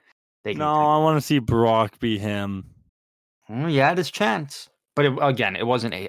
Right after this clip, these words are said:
Speaker 1: on him for them. Uh,
Speaker 2: You're a
Speaker 1: losing.
Speaker 2: bad man.
Speaker 1: It wa-, it wasn't his fault, and I don't like the people that are saying it's on him because it's like, <clears throat> yeah,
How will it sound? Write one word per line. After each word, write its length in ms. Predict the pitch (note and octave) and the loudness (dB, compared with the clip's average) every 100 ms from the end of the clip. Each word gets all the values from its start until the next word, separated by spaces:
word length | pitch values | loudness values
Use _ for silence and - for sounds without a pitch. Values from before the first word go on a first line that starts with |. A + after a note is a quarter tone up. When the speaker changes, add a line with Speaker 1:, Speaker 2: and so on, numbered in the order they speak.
| G2+ | -4
Speaker 1:
on 180 | F#2 E2 | -4 -4
him 320 | G2 C#3+ - | -12 -14 -20
for 160 | - - | -20 -18
them. 300 | - - - _ _ _ _ _ _ _ | -18 -20 -20 _ _ _ _ _ _ _
Uh, 200 | - - _ _ _ - _ _ _ _ | -20 -20 _ _ _ -20 _ _ _ _
Speaker 2:
You're 160 | A#2+ G2 | -10 -8
a 20 | |
Speaker 1:
losing. 160 | G#2 | -6
Speaker 2:
bad 240 | G#2 G2+ G2 | -6 -4 -6
man. 420 | G2+ G2+ G2 F#2 _ | -6 -6 -8 -12 _
Speaker 1:
It 40 | B2 | -2
wa-, 160 | B2 | -2
it 60 | C3 | 0
wasn't 360 | C3+ B2 G2+ E2+ | 0 0 -4 -10
his 240 | F2+ E2 | -12 -12
fault, 220 | - G2 | -6 -4
and 80 | G2+ | 0
I 80 | B2 | 0
don't 140 | A#2 | 0
like 280 | F#2 F#2 - | -2 -4 -6
the 80 | - | -16
people 420 | - G2+ - F2 | -12 -12 -10 -12
that 320 | F2 E2+ - _ _ _ _ _ _ _ _ A#2 | -8 -10 -10 _ _ _ _ _ _ _ _ -6
are 240 | G#2+ F2+ _ | -6 -6 _
saying 360 | - A#2+ F#2+ F#2 | -6 -4 -4 -6
it's 200 | - G#2 | -8 -8
on 200 | F2+ F2+ | -10 -12
him 260 | F2+ F2 | -16 -16
because 680 | F2 - F#2 F#2 - - - _ _ _ _ _ _ _ _ _ - | -16 -16 -14 -14 -16 -18 -20 _ _ _ _ _ _ _ _ _ -14
it's 140 | - | -4
like, 280 | A#2+ G2 - _ _ _ _ _ | -4 -4 -12 _ _ _ _ _
<clears throat> 220 | - - | -20 -20
yeah, 240 | - - | -20 -20